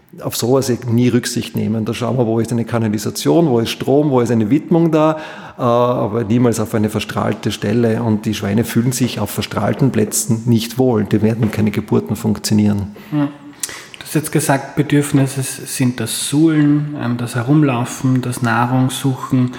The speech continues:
Speaker 2: Ähm, bei Schweinen, die, ähm, kleine Säue kriegen oder Ferkel, ähm, sich ein Geburtsnest zu bauen. Äh, die meisten Leute haben ja noch nie in einen konventionellen Schweinestall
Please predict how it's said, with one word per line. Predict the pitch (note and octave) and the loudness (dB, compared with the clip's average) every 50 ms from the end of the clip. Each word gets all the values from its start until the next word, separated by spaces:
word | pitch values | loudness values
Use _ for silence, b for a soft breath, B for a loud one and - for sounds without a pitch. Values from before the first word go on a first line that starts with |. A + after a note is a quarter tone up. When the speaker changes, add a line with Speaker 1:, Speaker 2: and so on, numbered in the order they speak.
| B B B B B B B B - - | B B B B B B B B -6 -2
Speaker 2:
Ähm, | B2 A#2+ A#2+ A#2+ A#2+ A#2+ A#2+ G#2+ - - - - | 0 2 2 4 4 4 2 2 0 -4 -4 -2
bei | B2+ B2 B2 B2 B2 B2 B2 A#2+ A#2+ - - - | 0 0 2 2 2 2 2 0 0 -2 -4 -6
Schweinen, | - - - - B2 A#2 A#2 B2 B2 B2+ B2 A#2+ | -8 -6 -2 0 0 2 4 4 4 4 2 2
die, | B2 A#2+ A#2 - - - - - A2 G#2 | 0 -2 -2 -4 -8 -12 -8 -8 -6 -4
ähm, | A2 A#2 A#2+ A#2 A#2+ A#2+ A#2+ A#2+ | -4 -4 -2 0 0 0 0 0
kleine | - A#2+ A2+ A2+ B2 | -2 -2 0 0 0
Säue | - - - A2+ A2+ A2+ B2+ C3+ | -2 -2 -4 -4 -2 -2 -2 -2
kriegen | C3 - - B2+ B2+ A#2+ B2+ B2+ A#2+ | -4 -2 -2 -2 0 2 2 2 2
oder | A#2 A#2+ B2 | 0 -2 -4
Ferkel, | - - A2+ A2 - - - - C3 C3 - - - - - B B B B B B B B B - - | -4 -4 -6 -6 -6 -6 -4 -2 -2 -2 -2 -4 -12 -20 -20 B B B B B B B B B -6 -2
ähm, | C#3 C3 B2+ B2 B2 A#2+ B2 B2 B2 | 0 2 4 4 4 4 4 2 2
sich | - - C3 - C#3 | 0 -2 -2 0 0
ein | B2 | 0
Geburtsnest | A2+ B2 A#2+ - D#3 D#3+ D#3+ - - D3 C3 C3 B2 - - - | 0 0 0 0 0 0 0 0 0 0 0 0 -2 -4 -6 -6
zu | C#3 B2 | -6 -4
bauen. | - B2 A2+ A2 A2 A2+ B2 D3 D#3 D#3 B B B B B B - - | -4 -4 -4 -2 -2 0 2 0 0 0 B B B B B B -6 -2
Äh, | C#3+ C3+ C3+ C3+ A#2+ - - - - | 0 2 2 2 0 -4 -4 0 2
die | C#3+ | 4
meisten | C3 B2+ A#2 A#2 C3+ C#3 - - - - D#3 D#3 D3+ D3+ D3+ | 4 4 4 2 0 -2 -4 -6 0 2 4 6 6 6 4
Leute | C3+ B2+ A2+ A#2 A#2+ - - C#3+ C3 | 4 2 0 -2 -4 -2 -2 0 2
haben | C3+ C3+ | 2 4
ja | C3+ C3 | 4 4
noch | C3+ C3 - - | 2 2 2 0
nie | C3 C3 C3+ C#3 | 2 4 4 4
in | C#3 C3+ | 4 2
einen | A#2+ A#2+ B2+ B2+ B2+ C3 C3 | 2 0 0 2 2 2 2
konventionellen | - - B2+ B2 B2 B2 B2 B2 - - C3+ B2 A2+ A2+ A2+ A2 A2+ A#2+ B2 | 2 2 2 2 4 2 2 0 0 0 0 0 0 0 0 0 0 0 0
Schweinestall | - - - A2 G#2 G2+ G#2 G#2+ A#2 - - - - - G#2+ G#2 G#2 G#2 G#2+ G#2 G#2+ G#2 | -2 -2 -4 -4 -6 -4 -4 -6 -6 -6 -6 -8 -6 -6 -8 -6 -6 -8 -8 -8 -8 -10